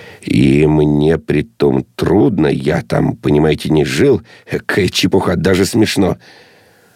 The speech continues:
Порошин, однако, теперь не смеялся. Глаза его были строги и с острым лихорадочным блеском смотрели куда-то далеко. Побледневшие его губы слегка вздрагивали. Армянин подумал с минуту.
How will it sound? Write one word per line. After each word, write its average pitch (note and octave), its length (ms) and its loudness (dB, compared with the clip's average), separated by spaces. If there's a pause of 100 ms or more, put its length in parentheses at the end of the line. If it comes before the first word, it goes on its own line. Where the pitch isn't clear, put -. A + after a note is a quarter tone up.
Порошин, - 460 0
однако, A2 400 0
теперь G#2 340 -2
не G#2+ 120 2
смеялся. F#2 760 -2 (640)
Глаза F#2 320 2
его F#2 180 2
были D2 300 0
строги - 600 -2
и - 200 -4
с - 240 -6
острым A2+ 380 0
лихорадочным E2+ 880 0
блеском G#2 520 0
смотрели G2+ 540 0
куда-то G2 400 -2
далеко. F#2 600 -2 (500)
Побледневшие G#2+ 640 2
его F#2+ 220 2
губы A#2+ 340 0
слегка G2+ 440 -2
вздрагивали. C#2+ 680 0 (720)
Армянин C#2+ 520 2
подумал C#2+ 480 0
с - 120 -10
минуту. B1 540 0